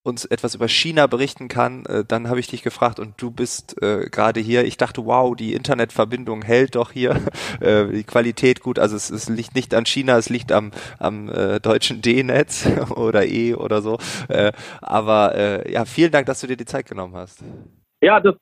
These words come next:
Speaker 2: ja, ich, ich danke dir auch. Ähm, wie immer, äh,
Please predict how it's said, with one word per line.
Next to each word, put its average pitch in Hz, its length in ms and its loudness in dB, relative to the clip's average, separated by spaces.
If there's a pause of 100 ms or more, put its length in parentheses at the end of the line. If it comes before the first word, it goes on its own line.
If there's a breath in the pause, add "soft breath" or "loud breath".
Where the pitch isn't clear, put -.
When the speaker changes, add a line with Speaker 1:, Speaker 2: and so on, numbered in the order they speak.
(120)
Speaker 2:
ja, 160 260 0
ich, 170 220 -6
ich 170 140 -6
danke 220 240 0
dir 180 200 0
auch. 226 280 2
Ähm, 160 260 0 (960)
wie 220 260 0
immer, 233 180 4 (760)
äh, 156 360 2